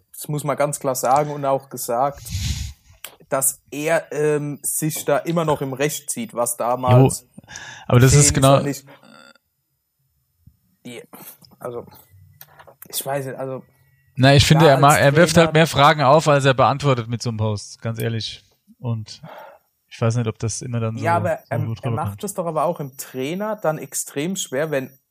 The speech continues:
Speaker 1: der gehalten wird, dass er das auch nach außen hin verkaufen kann, dass es eine richtige Entscheidung war. Oder
Speaker 2: Ja,
Speaker 1: meint
Speaker 2: klar.
Speaker 1: ihr das nicht?
Speaker 2: Ich bin mir
Speaker 1: Also
Speaker 2: nicht sicher, ob er das gerafft hat.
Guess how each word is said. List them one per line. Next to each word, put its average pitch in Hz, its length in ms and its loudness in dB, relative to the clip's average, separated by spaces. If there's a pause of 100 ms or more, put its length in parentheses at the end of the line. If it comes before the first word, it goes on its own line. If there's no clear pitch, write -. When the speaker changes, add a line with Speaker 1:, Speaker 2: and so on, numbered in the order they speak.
(160)
Speaker 1:
der 113 100 -6
gehalten 120 560 -6
wird, 160 240 -4 (340)
dass 127 180 -4
er 135 100 0
das 135 420 -4 (680)
auch 139 360 -6
nach - 240 -14
außen 160 380 -2
hin 156 120 -4
verkaufen 180 540 -2
kann, 113 180 -6
dass 113 160 -6
es 123 140 -14
eine 120 160 -10
richtige 135 400 -8
Entscheidung 113 540 -4
war. 92 220 -10 (580)
Oder 131 120 2
Speaker 2:
Ja, 107 60 0
Speaker 1:
meint 123 80 -6
Speaker 2:
klar. 143 160 0
Speaker 1:
ihr 107 60 -8
das 101 100 -14 (140)
nicht? 120 220 -16
Speaker 2:
Ich 117 100 -8
bin 123 100 -2
mir 123 60 0
Speaker 1:
Also 123 80 2
Speaker 2:
nicht 147 120 0
sicher, 170 200 2
ob 156 80 2
er 151 80 4
das 143 260 0 (140)
gerafft 113 400 -4
hat. - 240 -10